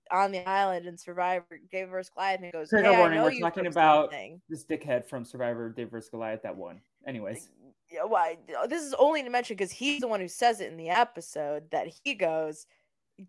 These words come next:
Speaker 1: "Don't I know you from something?" And he's like, "You were in School of Rock." And can you imagine that this is the scene that Nick is thinking of when he <laughs> confronts Mike White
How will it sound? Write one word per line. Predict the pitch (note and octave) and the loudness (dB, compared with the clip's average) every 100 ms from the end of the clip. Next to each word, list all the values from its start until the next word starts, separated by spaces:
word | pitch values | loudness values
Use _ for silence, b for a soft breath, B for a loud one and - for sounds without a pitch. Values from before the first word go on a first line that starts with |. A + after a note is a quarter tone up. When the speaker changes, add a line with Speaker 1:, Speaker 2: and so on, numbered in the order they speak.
| _ | _
Speaker 1:
"Don't | A3+ A#3 | 6 8
I | B3 A3 | 8 6
know | G#3+ E4+ | 8 8
you | D#4+ A3+ | 8 4
from | - F3+ | -6 -8
something?" | F3 F3+ D#3 D#3+ D#3 D#3 D3 | -8 -8 -8 -10 -10 -8 -10
And | E3+ | -10
he's | E3 | -8
like, | E3 - | -10 -10
"You | G3 G#3 | -6 -2
were | F#3+ F#3+ | 0 -2
in | F3+ F#3 | -4 -8
School | - D3+ E3 | -12 -8 -6
of | E3+ A3 | -4 2
Rock." | A#3 F3 - | 4 4 0
And | F#3 F#3 | -8 -8
can | - A#3 | -20 -14
you | B3+ C4 | -8 -6
imagine | G#3 A#3 C#4+ C4+ A3+ | -2 0 2 0 -6
that | F#3+ F#3+ | -10 -6
this | F#3 G#3 G3 | -6 -6 -8
is | F3+ | -16
the | E3+ | -16
scene | - A3+ A3 | -14 -10 -8
that | F#3 F3+ | -8 -6
Nick | F3 - | -8 -8
is | C3+ | -14
thinking | - F#3+ - D#3+ | -8 -8 -8 -10
of | C#3+ D#3 | -8 -8
when | D#3 D3+ E3+ | -8 -8 -6
he | C4+ B3+ | -6 -6
<laughs> | |
confronts | - - - A#3 C4 B3+ - | 0 0 0 -2 2 2 0
Mike | F#3 E4 G#4 | 0 4 6
White | D#4+ | 6